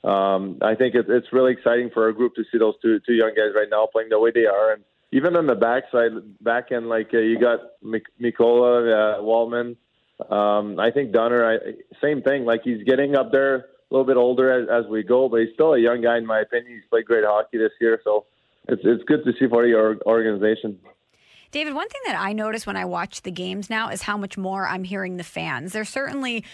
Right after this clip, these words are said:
Speaker 2: they're still in a limited capacity, but is that something that you guys are noticing too on the ice, just the, the noise that the fans are bringing at Enterprise Center?
Speaker 1: Uh, yeah,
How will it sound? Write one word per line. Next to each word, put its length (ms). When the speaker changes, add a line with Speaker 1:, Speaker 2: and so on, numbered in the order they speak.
Speaker 2:
they're 280
still 220
in 60
a 60
limited 400
capacity, 520
but 260
is 100
that 160
something 240
that 140
you 160
guys 240
are 60
noticing 440
too 220
on 160
the 120
ice, 320
just 200
the, 180
the 140
noise 420
that 140
the 80
fans 340
are 60
bringing 360
at 120
Enterprise 400
Center? 340
Speaker 1:
Uh, 240
yeah, 300